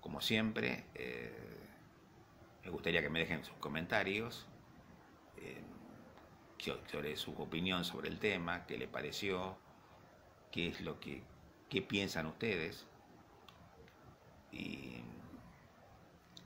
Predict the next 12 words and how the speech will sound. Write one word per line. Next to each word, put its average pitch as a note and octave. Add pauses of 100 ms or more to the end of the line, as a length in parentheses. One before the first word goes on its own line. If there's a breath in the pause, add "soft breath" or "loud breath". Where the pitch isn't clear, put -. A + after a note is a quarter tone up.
(120)
porque C2+
creo D#2+
que C#2
es, - (140)
me D2
gustaría E2
un, C#2+ (140)
un D#2+
pequeño F2
debate D2 (880)
que A#1+
hiciéramos C#2